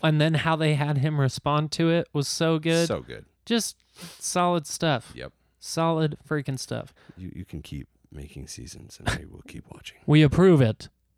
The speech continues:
Speaker 2: D twenty-two approved.
Speaker 1: Brothers Duffer. The, the Brothers
Speaker 2: Duff-,
Speaker 1: Duffer.
Speaker 2: Duffer. No, it's, I don't have anything.
Speaker 1: But boy, does it just make me, 'cause I'm curious as to how long they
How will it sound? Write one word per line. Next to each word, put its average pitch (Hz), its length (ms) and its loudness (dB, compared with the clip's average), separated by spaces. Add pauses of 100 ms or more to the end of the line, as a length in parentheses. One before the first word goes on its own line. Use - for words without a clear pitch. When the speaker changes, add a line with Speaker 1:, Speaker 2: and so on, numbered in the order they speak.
(800)
Speaker 2:
D 120 140 0
twenty-two 117 480 0
approved. - 600 -6
Speaker 1:
Brothers 151 500 4
Duffer. 123 480 2 (1300)
The, 131 160 2 (120)
the 135 280 4
Brothers 151 420 4
Speaker 2:
Duff-, 113 260 2
Speaker 1:
Duffer. 92 160 -10 (320)
Speaker 2:
Duffer. 76 680 -8 (800)
No, 58 160 -16 (100)
it's, - 140 -20 (120)
I - 100 -18
don't 69 160 -20
have - 120 -20
anything. - 280 -20 (160)
Speaker 1:
But 160 180 2
boy, 175 400 4
does 160 240 0
it 143 160 2
just 139 280 -2
make 131 320 0
me, 120 380 -4 (300)
'cause 151 240 0
I'm 170 300 0
curious 123 600 -2
as 123 200 -6
to 113 180 -6
how 127 200 -2
long 135 320 0
they 113 320 -4